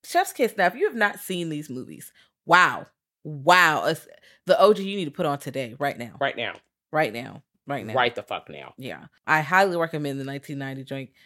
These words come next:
Speaker 1: but I need you to put on the nineteen sixty-eight one because I know it's accessible. If you are probably listening to this,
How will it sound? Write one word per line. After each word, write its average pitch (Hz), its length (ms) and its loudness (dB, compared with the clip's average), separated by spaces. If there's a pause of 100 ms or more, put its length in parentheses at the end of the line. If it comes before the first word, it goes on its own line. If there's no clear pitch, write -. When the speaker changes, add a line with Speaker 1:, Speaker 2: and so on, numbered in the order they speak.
Speaker 1:
but 147 240 -2
I 143 200 4
need 151 340 -6
you 147 60 -6
to 147 100 -12
put 233 220 4
on 180 320 6
the 180 200 -2
nineteen 185 340 -4
sixty-eight 175 380 -8
one 160 140 -4
because 160 260 -10
I 165 120 0
know 156 300 -2
it's 147 180 -4
accessible. 135 680 -10 (300)
If 135 140 -10
you 147 160 -6
are - 20 -4
probably 160 360 2
listening 151 420 -6
to 165 120 -8
this, 170 320 -4